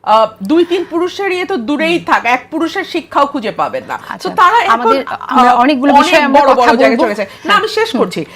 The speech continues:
Speaker 1: So নতুন যে ছেলেটি রাজনীতিতে ঢোকে, সেও বিশ্বাস করে, "হ্যাঁ, আমি খালি পকেটে ঢুকতে পারি, কিন্তু এটা তো ইয়াবা ব্যবসার মতো,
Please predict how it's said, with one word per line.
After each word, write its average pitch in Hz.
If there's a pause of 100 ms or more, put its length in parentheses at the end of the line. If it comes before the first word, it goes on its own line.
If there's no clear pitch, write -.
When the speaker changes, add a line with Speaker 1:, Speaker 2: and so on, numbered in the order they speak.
(200)
Speaker 1:
So 277
নতুন 302
যে 466
ছেলেটি 403
রাজনীতিতে 302
ঢোকে, 247 (200)
সেও 480
বিশ্বাস -
করে, 359
"হ্যাঁ, 427
আমি 370
খালি 339
পকেটে 370
ঢুকতে 339
পারি, 226 (200)
কিন্তু 370
এটা 440
তো 453
ইয়াবা 349
ব্যবসার 254
মতো, 151